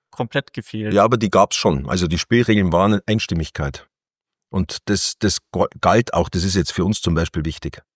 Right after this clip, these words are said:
Speaker 2: Ne? Also ich kann ja nicht sagen, ich mache eine Mehrheitsentscheidung innerhalb der Koalition, weil sonst ist natürlich so, dass die größte Fraktion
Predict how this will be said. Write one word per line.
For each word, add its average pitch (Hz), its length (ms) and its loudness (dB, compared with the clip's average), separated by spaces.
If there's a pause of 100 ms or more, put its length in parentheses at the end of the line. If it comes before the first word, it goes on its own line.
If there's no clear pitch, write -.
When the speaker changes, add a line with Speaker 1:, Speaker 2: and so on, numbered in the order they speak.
(160)
Speaker 2:
Ne? 131 180 0
Also 98 280 2 (200)
ich 92 100 -6
kann 107 180 2
ja 104 40 4
nicht 95 160 0
sagen, 104 140 2
ich 92 120 0
mache 98 180 2
eine 95 120 0
Mehrheitsentscheidung 92 720 0
innerhalb 90 240 -2
der - 120 -2
Koalition, 85 600 -2 (340)
weil 90 160 -2
sonst 92 280 -2
ist 104 160 -2
natürlich 101 400 0
so, 101 120 0
dass 95 280 0
die 85 100 -6
größte 92 480 0
Fraktion 95 680 0